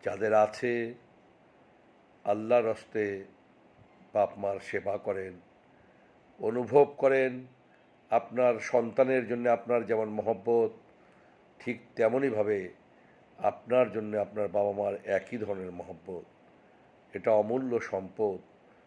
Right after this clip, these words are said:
দুনিয়ায় কোনো কিছুর বিনিময়ে এটা পাওয়া সম্ভব নয়। যারা হারিয়েছে, আমি হারিয়েছি, আমি অনুভব করি এটা এত কষ্টের, কত বেদনার। জীবনের সবচেয়ে আপনজনকে আমি হারিয়েছি।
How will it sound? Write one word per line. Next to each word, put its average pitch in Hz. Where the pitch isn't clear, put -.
দুনিয়ায় 110
কোনো 113
কিছুর 113
বিনিময়ে 98
এটা 98
পাওয়া 95
সম্ভব 90
নয়। 87
যারা 98
হারিয়েছে, 107
আমি 104
হারিয়েছি, 107
আমি 101
অনুভব 101
করি 95
এটা 98
এত 92
কষ্টের, 101
কত 95
বেদনার। 90
জীবনের 101
সবচেয়ে 104
আপনজনকে 95
আমি 87
হারিয়েছি। 87